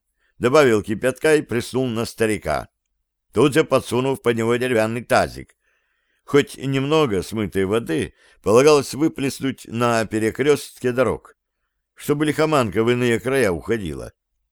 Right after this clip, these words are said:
Затем он быстрыми уверенными движениями втер мазь немного выше и ниже колена, ополоснул руки. «Все, Юрий Семенович, готово. Смывать зелень не нужно, пусть питается».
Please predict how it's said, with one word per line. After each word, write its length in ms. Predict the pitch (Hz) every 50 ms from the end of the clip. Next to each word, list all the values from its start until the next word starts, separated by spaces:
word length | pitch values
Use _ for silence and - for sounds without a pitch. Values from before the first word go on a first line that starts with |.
| _ _ _ _ _ _ _ _ -
Затем 420 | 78 107 143 143 165 175 160 131
он 240 | 131 131 127 120 107 - _ _ _ _ _
быстрыми 520 | - 101 151 165 151 - - 143 139 131 131
уверенными 640 | 123 123 123 143 147 135 127 113 104 98 95 92 87
движениями 720 | 78 90 95 80 123 143 143 135 131 127 123 123 120 104
втер 520 | 87 - - - - 160 151 131 110 101
мазь 400 | 101 110 123 127 117 - - - _ _ - - _ -
немного 480 | - 113 131 147 156 151 135 120 113 107
выше 480 | 113 143 156 151 - - - 120 113
и 20 | 113
ниже 340 | 117 127 131 113 120 127
колена, 680 | 101 - - 92 90 92 104 104 104 101 98 95 87 - _ _ _ _ _ _
ополоснул 600 | - 95 92 135 143 147 143 - 151 160 156 135
руки. 400 | 120 123 120 - 120 113 107 87 - _ _ _ _ _ _ _ _ _ _ _ _ _ _ _ _ _
«Все, 360 | - - - 143 180 185 170 - - _
Юрий 280 | - 123 131 127 117 95
Семенович, 480 | - 110 104 85 76 69 - - -
готово. 420 | - 90 - 151 151 127 90 - - _ _ _ _ _ _ _ _ _ _ _
Смывать 480 | - - 113 123 131 143 156 160 151
зелень 460 | 117 104 135 139 139 139 135 131 131 131
не 140 | 131 131
нужно, 520 | 123 113 113 110 92 90 104 107 104 92 -
пусть 380 | - 95 123 135 - - - _
питается». 760 | - 139 104 113 107 104 101 95 - - 101 101 101 95